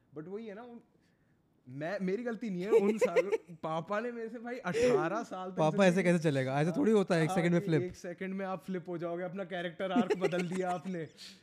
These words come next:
Speaker 1: पहला तो मेरी तो फट गई, क्योंकि मेरे को लग रहा था कि पापा थोड़े वैसे होंगे कि नहीं, नहीं, खुद से करके दिखाएगा ये वो।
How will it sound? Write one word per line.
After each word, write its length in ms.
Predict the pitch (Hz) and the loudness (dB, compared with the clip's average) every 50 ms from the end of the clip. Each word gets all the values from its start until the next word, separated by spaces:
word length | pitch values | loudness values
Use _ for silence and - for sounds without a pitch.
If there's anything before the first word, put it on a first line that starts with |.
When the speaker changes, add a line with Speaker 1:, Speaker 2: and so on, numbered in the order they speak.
| 170 - 143 139 143 - _ _ _ _ - | -20 -20 _ -20 -20 -20 _ _ _ _ -20
Speaker 1:
पहला 500 | 175 180 170 160 147 - - 196 - 165 | -20 -20 -20 -14 -10 -8 -6 -6 -6 -8
तो 220 | 156 - 190 180 | -8 -8 -8 -8
मेरी 280 | 170 165 160 156 147 175 | -6 -6 -6 -6 -6 -8
तो 80 | 175 185 | -8 -8
फट 200 | 185 165 147 147 | -8 -10 -8 -8
गई, 160 | 160 180 170 | -8 -8 -8
क्योंकि 200 | 147 175 170 190 | -10 -12 -10 -10
मेरे 140 | 180 165 160 | -10 -8 -8
को 80 | 196 | -10
लग 100 | 190 165 | -10 -10
रहा 100 | 160 180 | -10 -12
था 80 | 208 277 | -12 -12
कि 80 | 311 | -14
पापा 320 | 320 - 190 175 180 202 208 | -12 -12 -12 -12 -12 -12 -12
थोड़े 200 | 214 208 190 196 | -12 -12 -12 -10
वैसे 280 | 190 175 170 - 196 | -10 -12 -12 -12 -14
होंगे 180 | 175 160 156 160 | -14 -14 -14 -14
कि 120 | 156 185 | -14 -14
नहीं, 160 | 165 156 160 160 | -12 -12 -12 -12
नहीं, 220 | 156 165 202 196 | -12 -12 -14 -14
खुद 180 | - - 147 139 | -14 -16 -16 -14
से 140 | - 165 | -12 -12
करके 220 | 143 151 143 139 147 | -12 -12 -12 -12 -12
दिखाएगा 340 | 139 123 131 127 131 135 143 | -12 -12 -12 -12 -14 -12 -12
ये 120 | 139 135 | -14 -14
वो। 100 | 131 135 | -14 -16